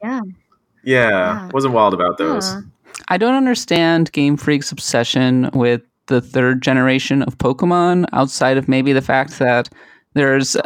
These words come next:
Speaker 3: I, I don't know, people who are in their twenties, I guess, kinda grew up with Ruby and Sapphire at this point, so there's a nostalgia aspect.
Speaker 1: Yeah, that was, like, my game, is Ruby.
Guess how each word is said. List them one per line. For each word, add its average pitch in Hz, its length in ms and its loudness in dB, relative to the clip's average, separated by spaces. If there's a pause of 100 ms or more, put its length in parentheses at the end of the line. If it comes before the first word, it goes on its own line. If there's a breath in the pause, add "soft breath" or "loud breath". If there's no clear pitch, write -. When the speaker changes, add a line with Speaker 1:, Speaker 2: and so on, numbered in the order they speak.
(180)
Speaker 3:
I, 139 260 0
I 135 100 0
don't 139 120 2
know, 127 120 2
people 147 360 -2
who 147 60 2
are 143 60 2
in 143 100 2
their 135 100 2
twenties, 135 420 0
I 127 80 2
guess, 123 220 0
kinda 123 240 0
grew 120 260 0
up 127 140 -2
with 156 160 -2
Ruby 165 200 0
and 165 140 0
Sapphire 165 320 0
at 160 140 0
this 160 160 -2
point, 165 360 0
so - 180 -2
there's 127 200 0
a 123 80 2
nostalgia 123 580 -2
aspect. 214 520 -2 (380)
Speaker 1:
Yeah, 208 200 -4
that 202 160 -4
was, 208 160 -6
like, 202 120 -8
my 180 280 -4
game, 165 500 -10
is - 160 -16
Ruby. 175 680 -6